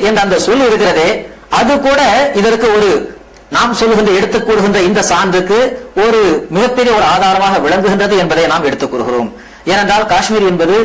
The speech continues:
நீரூற்றுகள் நிறைந்த ஒரு இடமாகும். அதைத்தான் அல்லாஹ் மயின் என்று கூறுகின்றான். அப்ப எந்த பண்பு பெயரை திருக்குறானில் அல்லாஹ் பயன்படுத்தி இருக்கிறானோ அது அந்த காஷ்மீருக்கு பொருந்துகின்றது. அதே போன்று அது ஒரு உயர்ந்த இடமாக இருக்கின்றது, அந்த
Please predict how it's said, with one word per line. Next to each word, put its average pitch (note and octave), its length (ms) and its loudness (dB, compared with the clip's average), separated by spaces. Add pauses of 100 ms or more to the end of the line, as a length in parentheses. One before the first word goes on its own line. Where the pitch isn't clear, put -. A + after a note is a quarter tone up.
(100)
நீரூற்றுகள் F#3 520 0
நிறைந்த F#3+ 280 0 (240)
ஒரு D#3 160 0
இடமாகும். B2 420 0 (320)
அதைத்தான் D#3+ 400 0
அல்லாஹ் E3+ 340 2 (160)
மயின் E3+ 340 0
என்று D3+ 200 -2
கூறுகின்றான். A#2+ 420 -2 (460)
அப்ப D#3+ 100 -2 (120)
எந்த B3+ 140 2 (120)
பண்பு A#3+ 200 2 (120)
பெயரை A#3 340 2
திருக்குறானில் A#3 500 0
அல்லாஹ் G#3 240 2
பயன்படுத்தி G3 380 0
இருக்கிறானோ F3 420 0 (360)
அது A3+ 140 0
அந்த F#3+ 200 0
காஷ்மீருக்கு E3 540 0
பொருந்துகின்றது. C3 500 -2 (720)
அதே A#3 120 2 (140)
போன்று A#3+ 260 2
அது A3+ 100 2 (100)
ஒரு A3 180 2
உயர்ந்த B3 340 2
இடமாக G#3+ 280 2 (100)
இருக்கின்றது, F#3 400 0 (580)
அந்த A#3 120 2